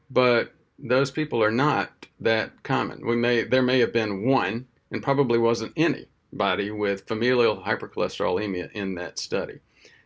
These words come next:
There were a group of people that had, uh, high cholesterol, but again, not that high, at least that I could see. Now, <clears throat> another thing I didn't cover was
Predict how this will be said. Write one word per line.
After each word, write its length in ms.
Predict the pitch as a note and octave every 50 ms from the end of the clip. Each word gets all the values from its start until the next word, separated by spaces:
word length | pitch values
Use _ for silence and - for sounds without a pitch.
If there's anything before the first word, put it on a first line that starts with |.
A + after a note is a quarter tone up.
| _ _
There 160 | - B2+ C3 C3
were 220 | D3 E3 E3+ D#3+
a 100 | C3 A2
group 300 | A#2 C3+ C3 C#3 C#3 C#3
of 120 | B2+ G2+
people 320 | - A2+ G#2+ G2+ G2 G2 F2+
that 140 | F#2+ F2 -
had, 420 | G#2+ G#2+ G#2 G2 F#2+ F2+ E2+ F2
uh, 300 | F2+ F2 D#2+ D#2+ D#2 D#2 - _ _ _ _ _ _ _ _ _ _ _ _ -
high 400 | - G2+ G#2 G#2 G2 F#2+ F#2 F2+
cholesterol, 800 | - F#2 E2+ E2+ E2 - - - E2+ D#2 D2 D2 F2+ G#2 A2+
but 380 | A2 A#2 A2 G#2+ G#2+ - - - - - - _ -
again, 500 | G2+ F#2+ A#2 A#2 A2+ G2 F2 F2 F2 G2
not 340 | G2 G#2+ A2+ A#2 A#2+ A2+ - -
that 420 | G#2+ G2+ A2 G#2+ G#2+ A2 - - _ - - - -
high, 460 | C#3+ C3+ - - - G1+ G1+ - - _ _ _ _ _ _ -
at 140 | G#2+ F#2 F#2
least 220 | A2 G#2+ G#2 -
that 120 | - F#2+ F#2+
I 120 | F#2+ G2
could 180 | F#2+ - D2+ -
see. 240 | - - C2 A#1+ - _ _ - - - - - - - - _ _ - - - _ -
Now, 320 | F3+ F#3 F#3 F#3 E3+ -
<clears throat> 520 | - D3 E3 E3 C#3+ C#3 B2+ C3+ D3 - -
another 300 | A3 C#4 E4 F#4+ F#4+ D#4
thing 300 | - - E3 C#3 B2 A2
I 80 | G#2
didn't 260 | A2+ B2+ A2+ A2+ G2+
cover 680 | - - - - A3 G3 B2 G#2 F#2 E2+ F#2 A2 B2 A#2+ - _ _ _ _ _ _ _ _ _ _ _ _ _ _ _ _ _ _ - - - _ -
was 640 | A#2 C3 C#3 C#3 C3+ C3+ C3+ B2 - - - -